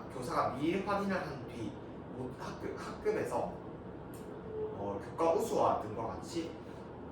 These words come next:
활동을 할 때 우수한 모습을 보이는 학생들을 짝꿍으로 배치함으로써, 어, 이들이 먼저 활동을 끝낸 뒤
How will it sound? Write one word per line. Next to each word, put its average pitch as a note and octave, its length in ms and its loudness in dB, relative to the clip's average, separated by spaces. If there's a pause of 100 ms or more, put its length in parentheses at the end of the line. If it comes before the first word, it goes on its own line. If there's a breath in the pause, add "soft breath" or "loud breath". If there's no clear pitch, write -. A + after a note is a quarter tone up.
(1400)
활동을 G#3+ 720 4
할 - 220 -4
때 - 280 2
우수한 - 520 4 (1500)
모습을 D#3+ 460 4
보이는 A#2 280 0
학생들을 G#2 680 0
짝꿍으로 G3 580 2
배치함으로써, - 880 -2 (500 loud breath)
어, - 480 -6
이들이 D3 480 2 (280)
먼저 A#2+ 600 6 (180)
활동을 G#3 420 4
끝낸 G#3 400 2
뒤 G#2 200 -2